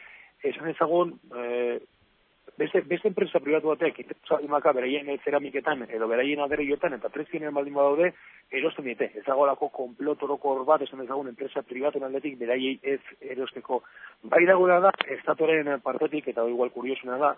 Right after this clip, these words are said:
ez, azken batean, eh, ba, bere izaera ezkertera saltzen duelako, baina Cristina Fernandezen gobernuak, bueno, ba, horrelako enpresak, ez nahi, eh,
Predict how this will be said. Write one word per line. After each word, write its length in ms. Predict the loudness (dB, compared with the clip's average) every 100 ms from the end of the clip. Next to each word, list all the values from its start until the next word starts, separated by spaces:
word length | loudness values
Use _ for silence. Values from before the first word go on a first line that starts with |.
| _ -12
ez, 120 | -12
azken 300 | -12 -14 -10
batean, 280 | -6 -6 -6
eh, 200 | -6 -8 -10 -12 -4
ba, 140 | -2
bere 180 | -2 -6
izaera 380 | -8 -4 -2 -4
ezkertera 400 | -6 -10 -6 -6
saltzen 280 | -6 -10 -6
duelako, 340 | -4 -2 -4
baina 160 | -4 -6
Cristina 380 | -10 -12 -10 -8
Fernandezen 500 | -8 -4 -6 -6 -4
gobernuak, 500 | -2 -2 -4 -4 -6 -16 -20 -20 -20 _ _ -14
bueno, 400 | 2 4 4 -2
ba, 520 | -8 0 2 4 4 2
horrelako 680 | 0 4 4 6 6 6 4 0
enpresak, 480 | -2 -2 0 -2 -2
ez 100 | -4
nahi, 180 | -8 -4
eh, 540 | -2 0 0 -2 -2